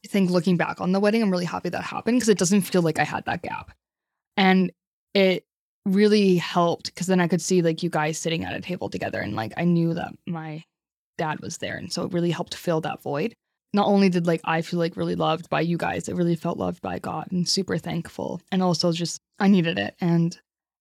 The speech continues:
I think it made the wedding day overall more enjoyable for me, because it was one, one less gap on my side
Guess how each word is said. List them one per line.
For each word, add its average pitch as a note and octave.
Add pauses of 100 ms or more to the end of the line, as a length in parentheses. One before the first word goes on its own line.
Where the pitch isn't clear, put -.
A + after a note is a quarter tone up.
(120)
I F#3+
think F#3+
it F#3
made F3
the E3+
wedding E3
day -
overall F#3+
more F#3
enjoyable F3+ (180)
for -
me, F3+ (100)
because F3
it G3
was F#3
one, F3+ (260)
one G#3+
less F3+
gap D3 (720)
on F3
my D#3+
side -